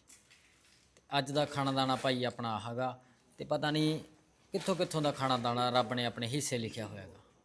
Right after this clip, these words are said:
ਬਾਅਦ 'ਚ ਹੀ ਕਰਦੇ ਹਾਂ ਹੁਣ ਬਾਈਆਂ ਨਾਲ ਗੱਲਾਂ ਬਾਤਾਂ ਭਾਈ, ਤੇ ਕਿਰਾਂ ਗਿਆਰਵੇਂ ਮਹੀਨੇ ਦੀ ਛੱਬੀ ਤਰੀਕ ਜੀ ਅੱਜ।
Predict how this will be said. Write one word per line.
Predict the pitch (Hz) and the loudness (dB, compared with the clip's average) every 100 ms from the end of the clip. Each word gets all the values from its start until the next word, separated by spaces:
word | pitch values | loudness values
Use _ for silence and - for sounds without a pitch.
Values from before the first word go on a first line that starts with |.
| _ _ 117 - - - _ - 123 - | _ _ _ -20 -20 -20 _ -20 -18 -4
ਬਾਅਦ | 131 160 160 | 2 2 2
'ਚ | |
ਹੀ | 175 | 0
ਕਰਦੇ | 131 113 | 0 0
ਹਾਂ | 120 | -2
ਹੁਣ | 120 | -2
ਬਾਈਆਂ | 120 117 117 | -2 -2 -4
ਨਾਲ | 120 120 | -6 -4
ਗੱਲਾਂ | 120 120 | -4 -2
ਬਾਤਾਂ | 123 120 127 | -4 -4 -4
ਭਾਈ, | 139 135 - - - - | -2 -2 -6 -16 -18 -14
ਤੇ | 123 | -4
ਕਿਰਾਂ | 131 127 127 - - - - - - - - - - - - - - - - - - - - - - - - - - | -2 0 -2 -6 -18 -20 -20 -20 -20 -20 -20 -20 -20 -20 -20 -20 -20 -20 -20 -20 -20 -20 -20 -20 -20 -20 -20 -20 -14
ਗਿਆਰਵੇਂ | 113 139 202 233 247 | 6 12 12 12 8
ਮਹੀਨੇ | 226 220 151 160 | 10 8 8 10
ਦੀ | 175 185 185 - - - - - - | 12 10 8 0 -16 -20 -20 -18 4
ਛੱਬੀ | 196 208 226 214 | 12 12 12 8
ਤਰੀਕ | 170 156 131 | 8 8 6
ਜੀ | 120 127 | 4 4
ਅੱਜ। | 117 | 4